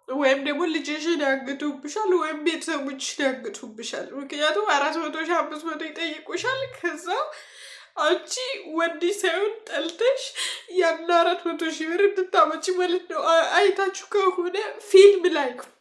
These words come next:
ፊልም ላይ የሚደረገው ነገር አሁን ላይ በ-፣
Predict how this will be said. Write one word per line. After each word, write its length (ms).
ፊልም 480
ላይ 200
የሚደረገው 880
ነገር 280
አሁን 380
ላይ 180
በ-፣ 160